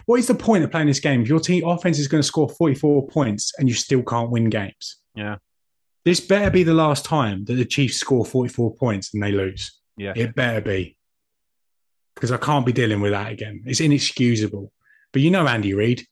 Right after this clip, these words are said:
Speaker 1: he'll stay loyal to Bob Sutton, and Bob Sutton will have a job for the next four years.
Speaker 2: Job
Speaker 1: God
Speaker 2: for
Speaker 1: knows
Speaker 2: life.
Speaker 1: what it will actually take for the Chiefs to get rid of Bob Sutton.
Speaker 2: Yeah.
Speaker 1: Just,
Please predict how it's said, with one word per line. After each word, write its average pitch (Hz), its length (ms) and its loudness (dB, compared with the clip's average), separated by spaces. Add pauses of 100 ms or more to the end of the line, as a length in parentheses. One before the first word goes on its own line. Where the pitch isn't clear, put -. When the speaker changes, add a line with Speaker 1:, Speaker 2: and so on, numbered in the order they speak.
(120)
Speaker 1:
he'll 156 120 0
stay 147 260 2
loyal 139 280 4
to 117 100 -4
Bob 107 180 -2
Sutton, 110 280 -2
and 113 100 0
Bob 131 160 -2
Sutton 135 200 -2
will 120 80 0
have 123 120 -2
a 123 60 2
job 123 240 -2
for 131 80 -2
the 120 80 0
next 123 240 -4
four 131 260 2
years. 139 480 -2 (300)
Speaker 2:
Job 95 120 -10
Speaker 1:
God 175 200 2
Speaker 2:
for 170 80 0
Speaker 1:
knows 131 180 4
Speaker 2:
life. - 60 -2
Speaker 1:
what 127 100 2
it 131 80 0
will 131 140 0
actually 135 300 -2
take 113 460 -4 (320)
for - 80 -4
the 117 80 2
Chiefs - 340 -4
to 120 100 -2
get 113 420 -4
rid 113 320 0
of 113 260 -10
Bob 101 200 -4
Sutton. 110 400 -6 (260)
Speaker 2:
Yeah. 98 220 -10 (1120)
Speaker 1:
Just, - 400 -8